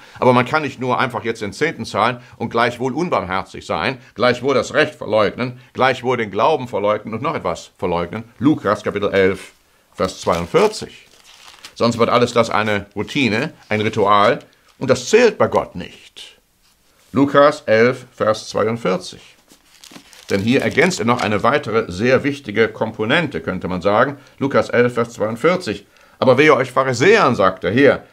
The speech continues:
„denn ihr gebt den Zehnten von Minze und Raute und allerlei Gemüse, aber am Recht und an der Liebe Gottes geht ihr vorbei. Doch das sollte man tun und jenes nicht lassen.“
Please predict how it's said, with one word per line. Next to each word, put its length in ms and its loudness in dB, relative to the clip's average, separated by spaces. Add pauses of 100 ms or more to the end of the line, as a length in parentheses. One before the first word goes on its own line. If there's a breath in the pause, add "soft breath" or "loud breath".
(160 loud breath)
„denn 180 0
ihr 140 4
gebt 280 -4
den 220 -2
Zehnten 580 0
von 240 0
Minze 520 2
und 360 -4 (100)
Raute 520 0
und 100 -4
allerlei 320 0
Gemüse, 640 0 (480 soft breath)
aber 340 2
am 160 -4
Recht 720 -4 (380)
und 200 -8
an 160 -2
der 300 2
Liebe 400 -4
Gottes 840 -4 (800)
geht 160 -2
ihr 120 -2
vorbei. 380 -2 (960)
Doch 140 -6
das 340 2
sollte 360 2
man 180 -2
tun 320 -2
und 100 -8
jenes 360 -2
nicht 240 -6
lassen.“ 400 0